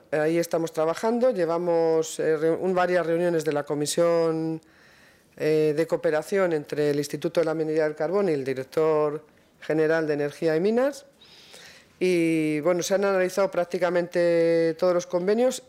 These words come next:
esperamos terminar, yo creo que en estos próximos meses, en mayo o junio, eh, nos han dado la razón en una serie de convenios, eh, por, que todavía no han sido pagados,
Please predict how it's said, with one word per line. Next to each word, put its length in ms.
esperamos 540
terminar, 460
yo 140
creo 180
que 80
en 100
estos 260
próximos 500
meses, 400
en 140
mayo 240
o 20
junio, 480
eh, 640
nos 280
han 140
dado 160
la 120
razón 460
en 240
una 160
serie 300
de 140
convenios, 640
eh, 500
por, 180
que 60
todavía 360
no 140
han 60
sido 380
pagados, 580